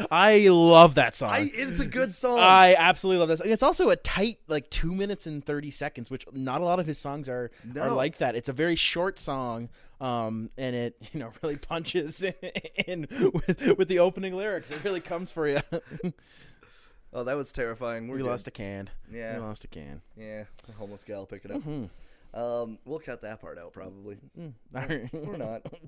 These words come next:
Speaker 1: <laughs> All right.
Speaker 2: Um, okay, so we're gonna go into the next part of this, uh, which is the reception. So,
Speaker 1: Mm-hmm.
Speaker 2: obviously, critical success.
Speaker 1: Yes.
Speaker 2: His most successful album.
Speaker 1: Smash hit.
Speaker 2: Smash hit.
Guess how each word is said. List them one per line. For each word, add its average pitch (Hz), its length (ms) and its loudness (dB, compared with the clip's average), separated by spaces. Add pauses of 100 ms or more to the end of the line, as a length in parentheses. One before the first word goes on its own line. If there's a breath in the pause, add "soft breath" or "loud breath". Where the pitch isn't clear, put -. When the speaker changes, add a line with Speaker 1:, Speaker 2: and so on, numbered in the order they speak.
(140)
Speaker 1:
<laughs> - 340 -20
All 151 120 -8 (100)
right. 143 440 -16
Speaker 2:
Um, 185 340 -2
okay, 208 300 0
so 226 280 -2
we're 226 120 2
gonna 226 100 -6
go 214 180 -4
into 202 120 -8
the 180 80 -10
next 160 180 -4
part 143 240 -6
of 131 140 -10
this, 127 340 -8
uh, 117 300 -6
which 117 200 -14
is 117 200 -12
the 120 160 -16
reception. 95 640 -16 (100)
So, - 280 -10
Speaker 1:
Mm-hmm. 139 180 -16
Speaker 2:
obviously, 151 540 -8 (260)
critical 135 340 -8
success. - 600 -12
Speaker 1:
Yes. 117 340 -12 (160)
Speaker 2:
His 107 160 -16
most 120 240 -6
successful 120 500 -10
album. 98 220 -8
Speaker 1:
Smash 156 720 -2
hit. 127 420 -6
Speaker 2:
Smash 135 600 -8
hit. 117 340 -10